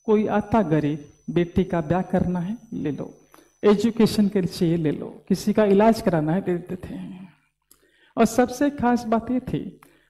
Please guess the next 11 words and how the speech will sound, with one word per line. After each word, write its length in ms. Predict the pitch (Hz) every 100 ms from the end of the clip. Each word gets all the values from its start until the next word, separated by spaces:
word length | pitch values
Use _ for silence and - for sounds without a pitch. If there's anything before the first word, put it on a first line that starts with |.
| _
कि 80 | 247
नब्बे 560 | 208 202 190 170 202 226
साल 380 | 220 220 190 185
की 240 | 185 190
उम्र 320 | - 185 180
होने 440 | 175 160 165 165 180
के 220 | - 175
बावजूद 580 | 170 156 160 170 208 208
भी 220 | 151 - - - - _ _ _ _ _ _
अच्छी 560 | 208 190 - - 233 233
खासी 680 | 233 - 190 170 - - 190